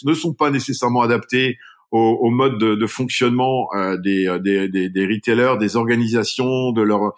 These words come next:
centrales d'achat, et cetera. Donc, je pense qu'il y a, il y a beaucoup de, de, de choses à, à voir arriver encore sur, euh, je dirais, euh, le,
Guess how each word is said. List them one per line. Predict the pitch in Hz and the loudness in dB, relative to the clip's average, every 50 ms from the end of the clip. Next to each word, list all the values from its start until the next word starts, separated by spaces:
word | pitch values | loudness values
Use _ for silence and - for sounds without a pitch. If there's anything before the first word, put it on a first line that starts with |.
| - - - | -12 -20 -14
centrales | - - - 123 117 113 - 123 117 | -10 -6 -4 -4 -2 -2 0 0 2
d'achat, | 117 120 110 - - 113 104 | 2 2 2 2 2 2 0
et | 101 | 0
cetera. | - 107 98 - 107 101 117 139 165 165 - _ - - - - _ _ | 0 -4 -2 -2 -2 0 0 0 -2 -4 -8 _ -20 -20 -20 -20 _ _
Donc, | - 104 | -12 -12
je | - - - | -12 -6 -2
pense | 165 175 170 - | -2 0 0 -2
qu'il | - - | 0 0
y | 135 | 2
a, | 123 127 120 113 110 107 101 | 2 4 2 2 2 0 -2
il | 113 117 | -2 -2
y | |
a | 113 | -2
beaucoup | 110 110 - 160 - _ 208 196 | -4 -4 -8 -12 -8 _ -4 0
de, | 156 143 127 120 117 113 | 2 4 4 6 4 4
de, | 110 113 113 | 2 2 0
de | 110 110 117 110 | 2 0 -2 -2
choses | - - 156 156 147 123 | -2 -2 -2 -2 -2 0
à, | 120 104 104 101 101 | 0 0 0 0 -2
à | 95 - - 107 107 104 - | -4 -4 -4 -4 -4 -4 -2
voir | - 135 147 147 135 | -2 0 2 2 4
arriver | 127 120 120 120 120 117 113 131 139 | 2 2 2 0 -2 0 2 2 2
encore | 131 117 117 107 - - 135 143 151 156 156 147 - - - - - - - | 2 2 0 -2 0 2 4 4 4 2 0 -2 -4 -10 -18 -20 -20 -20 -14
sur, | - - - - - 135 143 151 156 147 120 | -10 -8 -6 -4 -2 2 4 4 4 6 4
euh, | 117 107 107 101 92 - - - _ _ _ | 4 4 2 2 0 -4 -10 -18 _ _ _
je | _ 101 113 | _ -4 -4
dirais, | 117 107 113 123 131 143 143 143 | -2 0 0 2 4 4 4 4
euh, | 135 120 110 107 104 104 107 104 98 104 | 4 4 4 4 4 2 2 2 0 -2
le, | 107 107 98 | -4 -4 -8